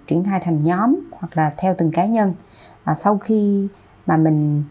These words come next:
lĩnh hội được những cái giá trị đặc sắc từ những cái tác phẩm nghệ thuật này thì định kỳ chia sẻ lại trong toàn công ty. Mọi người thấy là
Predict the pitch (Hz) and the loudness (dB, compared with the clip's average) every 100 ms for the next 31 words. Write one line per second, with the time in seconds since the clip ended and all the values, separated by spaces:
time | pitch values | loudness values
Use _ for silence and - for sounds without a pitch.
0 | - - 151 196 247 156 156 151 160 208 | -6 2 2 4 2 0 0 -2 -2 0
1 | 214 233 - 151 156 - 262 - 165 160 | -2 -2 -2 -2 -2 -2 -4 0 0 0
2 | 156 214 247 - 160 175 160 165 - 160 | -2 -4 -4 -2 -2 -2 -4 -6 -2 -2
3 | 151 - - - - 175 156 143 143 170 | -2 -6 -20 -20 -6 0 2 2 0 0
4 | 151 160 165 170 147 - 190 180 - 156 | 0 0 0 0 0 0 0 0 -2 -2
5 | 185 147 170 165 160 160 165 156 185 175 | 0 -2 -2 -2 -2 -2 -2 -2 0 0
6 | 165 - - - - - 160 165 165 180 | -2 -12 -20 -20 -20 -2 2 4 2 2
7 | 233 277 214 160 | 2 4 2 0